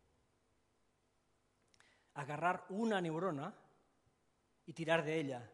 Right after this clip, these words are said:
que es lo que mi padre hubiese querido hacer cuando era un renacuajo y no crecía, ¿no? Agarrar de, de la neurona, tirar de ella para que se regenere y se cure más rápidamente.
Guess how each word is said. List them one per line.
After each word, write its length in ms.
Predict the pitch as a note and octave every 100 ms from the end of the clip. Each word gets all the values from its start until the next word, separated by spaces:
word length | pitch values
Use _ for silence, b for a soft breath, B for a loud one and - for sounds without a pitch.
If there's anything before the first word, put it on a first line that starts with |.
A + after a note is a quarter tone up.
| -
que 80 | C3+
es 40 |
lo 60 | D3
que 80 |
mi 120 | D3+ C#3
padre 400 | D3 D3 C#3+ C#3
hubiese 240 | C3 C3
querido 240 | C#3+ C#3+ C3+
hacer 200 | D#3 C#3+
cuando 220 | C3+ C3+
era 100 | C3+
un 60 |
renacuajo 560 | C3+ C3+ B2+ C3+ - C#3+
y 180 | D#3 D3+ _
no 200 | - D3+
crecía, 460 | C#3 B2+ D3 B2+ A2 _ _
¿no? 160 | C#3+ D3+ B B
Agarrar 640 | B2+ C3 B2+ D#3+ E3 - E3
de, 220 | D3 D3
de 160 | C3 C#3
la 180 | C#3 D#3
neurona, 500 | C#3+ C3+ D#3 D3 B2+ -
tirar 340 | - C#3 D#3 C#3+
de 120 | D3+
ella 340 | D#3 C#3 B2+ - b b b -
para 260 | C3+ C3+
que 300 | - C#3+ D3
se 120 | C#3 C#3
regenere 520 | D3+ - B2+ D3 C#3
y 60 |
se 180 | B2 B2+
cure 220 | - D3+
más 140 | C3+ B2+
rápidamente. 680 | B2 A#2 A2+ G#2 G2+ F2+